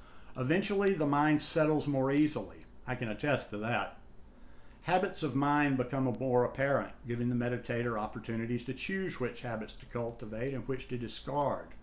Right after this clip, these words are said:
Over time, one who meditates can enhance powers of concentration, present moment awareness, and mental clarity.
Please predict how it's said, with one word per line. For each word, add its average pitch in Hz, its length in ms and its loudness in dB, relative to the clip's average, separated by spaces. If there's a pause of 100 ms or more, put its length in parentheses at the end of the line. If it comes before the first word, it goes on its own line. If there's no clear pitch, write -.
(540)
Over 202 200 4
time, 156 420 4
one 160 180 4
who 160 120 2
meditates 135 600 2
can 127 160 0
enhance 131 380 -2
powers 135 440 4
of 127 140 -6
concentration, 135 880 -2
present 143 340 2
moment 147 320 2
awareness, 123 640 0
and 117 160 0
mental 117 220 0
clarity. 120 520 0